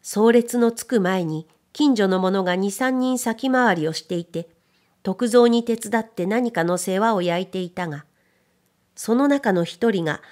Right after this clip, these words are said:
半七を見て丁寧に挨拶した。「やあ、神田の親分。お前さんも見送りに来てくだすったのですかえ？道の悪いのにどうも恐れ入りました。」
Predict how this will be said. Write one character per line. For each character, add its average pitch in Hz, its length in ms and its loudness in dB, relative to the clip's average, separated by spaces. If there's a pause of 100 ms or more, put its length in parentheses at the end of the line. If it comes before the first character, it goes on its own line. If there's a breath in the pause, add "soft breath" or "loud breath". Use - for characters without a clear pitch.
(140 loud breath)
半 247 260 0
七 - 260 -2
を 240 80 4
見 226 120 0
て 185 140 -2
丁 269 260 0
寧 190 200 2
に 175 120 0
挨 196 120 0
拶 - 320 -8
し - 180 -8
た。 - 160 -14 (1300)
「や 196 160 -2
あ、 285 360 2 (240)
神 320 260 -2
田 339 120 0
の 311 140 2
親 269 200 4
分。 165 200 -2 (760)
お 294 120 0
前 339 180 4
さ 330 140 -2
ん 302 60 4
も 302 160 4
見 285 200 6
送 302 220 -2
り 285 60 2
に 277 160 2
来 - 100 -16
て 247 100 -2
く 220 100 -4
だ 185 120 0
す - 140 -10
っ - 20 -20
た 190 120 -2
の 170 140 0
で 156 120 -2
す - 100 -12
か 160 160 -10
え？ 254 280 -6 (680 soft breath)
道 254 220 2
の 220 240 2
悪 220 240 6
い 240 80 6
の 220 140 4
に 220 160 2
ど 240 260 2
う 247 40 0
も 208 160 -2
恐 277 220 -4
れ 262 100 0
入 220 100 -2
り 269 100 -4
ま 302 160 -2
し - 140 -6
た。」 170 280 -10